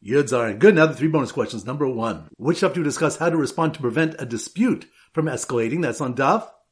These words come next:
Chaf and Rosh Hashanah. Good. Number two, which daf do when the foreigner can listen to the Megillah in Hebrew even if he doesn't understand the language?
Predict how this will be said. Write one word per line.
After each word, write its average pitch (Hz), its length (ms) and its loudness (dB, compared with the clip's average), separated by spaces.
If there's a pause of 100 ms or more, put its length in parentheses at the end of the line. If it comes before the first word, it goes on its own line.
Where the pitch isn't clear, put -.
(2750)
Chaf 160 220 0
and 156 100 -2
Rosh 131 140 -4
Hashanah. 110 360 -6
Good. 180 280 4
Number 104 220 -8
two, 160 640 0
which 156 220 -2
daf 170 120 0
do 160 80 0
when 147 100 4
the 131 100 0
foreigner 208 440 2
can 143 160 -2
listen 185 240 0
to 160 40 0
the 160 80 2
Megillah 139 380 2
in 127 80 -4
Hebrew 202 280 2
even 196 180 0
if 156 60 -4
he 165 100 0
doesn't 135 200 -2
understand 135 460 -4
the 113 40 -6
language? 147 680 -6